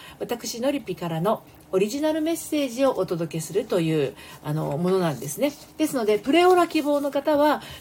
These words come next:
プレオラ希望と書いてください。中-、通常のオラクル希望の方は、オラクル希望で大丈夫です。南さんは普通のオラクルで大丈夫ですかね？はい。えっと、プレオラはね、あの、先着三名様になります。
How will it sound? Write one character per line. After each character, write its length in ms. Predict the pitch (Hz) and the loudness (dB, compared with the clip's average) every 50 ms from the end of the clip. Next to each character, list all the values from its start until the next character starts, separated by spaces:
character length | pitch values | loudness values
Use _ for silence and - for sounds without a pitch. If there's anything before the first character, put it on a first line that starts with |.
| - - | 0 4
プ 60 | 220 | 4
レ 120 | 220 214 | 6 6
オ 100 | 208 208 | 6 6
ラ 140 | 208 202 196 | 6 4 2
希 160 | - - 202 | 0 2 4
望 160 | 185 208 240 | 6 6 6
と 120 | 269 339 - | 4 4 2
書 120 | - 247 | 0 0
い 40 | 208 | 0
て 60 | 175 | -2
く 80 | 147 127 | -2 -4
だ 80 | - | -4
さ 120 | 147 143 - | -6 -8 -10
い。 100 | - - | -8 2
中-、 240 | - 349 370 370 349 | 6 8 8 8 6
通 320 | - - - 359 370 349 | 4 2 4 6 6 8
常 220 | 330 359 359 359 349 | 8 6 4 4 4
の 100 | 349 349 | 4 4
オ 60 | 330 | 4
ラ 100 | 311 277 | 4 2
ク 100 | - 220 | 2 0
ル 120 | 175 170 | 0 0
希 160 | 165 - 185 160 | 0 -2 -2 0
望 160 | 175 170 165 | 0 0 -2
の 100 | 170 147 | -2 -4
方 220 | - - - 320 | -4 -2 2 2
は、 160 | 349 349 302 - - - - - | 4 4 2 0 -6 -14 -4 0
オ 100 | 185 180 | 2 2
ラ 100 | 165 151 | 2 2
ク 140 | - 165 147 | 0 -2 -6
ル 80 | 147 | -6
希 160 | 143 - 165 | -4 -4 -4
望 240 | 139 139 139 135 151 | -2 0 0 0 2
で 240 | 196 311 330 - - | 2 2 0 0 -2
大 180 | - 151 151 151 | -4 -4 -4 -2
丈 140 | 139 156 143 | -2 -2 -4
夫 100 | - 113 | -4 -4
で 160 | - 80 - | -6 -6 -6
す。 100 | - - - - - - - | -8 -12 -16 -20 -20 -12 -4
南 300 | 320 370 403 392 320 226 | 0 2 4 4 2 2
さ 160 | 208 165 143 | 0 -2 -4
ん 80 | 147 135 | -4 -4
は 180 | 127 98 78 - - | -4 -6 -6 -8 -12
普 80 | - - | -16 -14
通 260 | - - 208 208 196 | -4 2 2 2 4
の 240 | 196 190 190 - - | 2 0 -2 -2 -2
オ 60 | 190 | -2
ラ 140 | 180 160 147 | -2 -4 -4
ク 120 | - 139 | -4 -6
ル 80 | 135 127 | -6 -4
で 240 | 120 113 - - - - - | -4 -6 -6 -8 -12 -14 -8
大 120 | - 160 160 | -6 -4 -2
丈 120 | 175 165 | -2 -4
夫 80 | 147 143 | -4 -6
で 80 | - | -8
す 80 | 139 - | -10 -10
か 100 | - 160 | -6 -2
ね？ 220 | 240 285 277 - - - - - - - - - - - - - - - - - - - - - - - - | -2 -2 -2 -4 -10 -20 -20 -20 -20 -20 -20 -20 -20 -20 -20 -20 -20 -20 -20 -20 -20 -20 -20 -20 -20 -12 -8
は 80 | - | -8
い。 100 | 214 - - - - - - - - - | -8 -8 -8 -12 -20 -20 -20 -18 -8 -4
え 80 | 240 220 | -2 2
っ 40 | 214 | 4
と、 100 | 240 220 | 2 4
プ 100 | - 302 | 4 4
レ 100 | 320 349 | 6 6
オ 120 | 359 370 | 8 8
ラ 160 | 381 381 370 | 6 6 4
は 80 | 359 359 | 4 2
ね、 280 | 349 359 311 208 - - | 2 2 2 0 -2 -4
あ 100 | - 196 | -6 -4
の、 240 | 202 196 190 185 190 | -2 0 0 0 0
先 220 | 185 - 247 240 226 | -2 -2 -4 -4 -4
着 200 | 240 233 233 - | -4 -6 -4 -2
三 220 | - 269 247 226 | -2 -2 -2 -2
名 160 | 190 160 151 | -2 -2 -4
様 260 | 147 - 147 147 147 | -4 -4 -4 -4 -4
に 120 | 143 147 - | -4 -4 -4
な 100 | 147 143 | -6 -6
り 80 | 151 | -4
ま 220 | 147 165 208 247 - | -2 0 0 0 0
す。 140 | - - | -2 -4